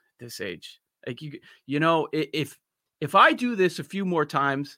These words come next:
something bad is very likely to happen. And it's already icy when you're climbing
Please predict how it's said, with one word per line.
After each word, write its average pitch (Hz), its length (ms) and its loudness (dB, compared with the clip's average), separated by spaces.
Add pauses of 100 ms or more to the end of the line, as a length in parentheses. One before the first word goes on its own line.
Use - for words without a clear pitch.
something 294 560 2
bad 151 680 2
is 127 140 -2
very 175 340 6
likely 143 480 -2
to 107 80 -4
happen. - 600 -2
And 233 80 8
it's 240 120 4
already 277 360 10
icy 190 340 4
when 170 140 2
you're 143 80 0
climbing 175 480 2